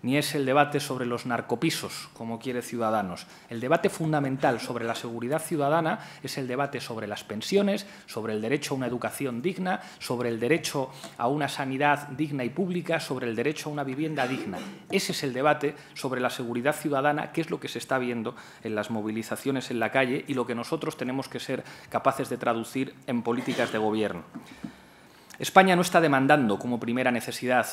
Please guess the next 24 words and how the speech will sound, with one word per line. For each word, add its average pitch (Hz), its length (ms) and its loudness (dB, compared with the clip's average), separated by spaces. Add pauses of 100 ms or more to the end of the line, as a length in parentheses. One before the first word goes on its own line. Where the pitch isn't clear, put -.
(140)
ni 113 140 -2
patadas 147 460 4
en 135 120 -2
la 123 100 2
puerta 160 500 2
ni 127 100 -4
un 139 120 -2
código 139 340 0
penal 131 240 0
más 131 220 0
duro. 107 240 -2 (360)
Lo 117 100 -6
que 117 80 -8
España 160 400 2
demanda 151 680 2 (120)
es 135 180 -6
un 151 100 0
Estado 139 400 2
fuerte 170 560 0
que 123 120 -4
garantice 113 540 -2
su 135 200 -6
seguridad 127 540 -2
material 139 540 2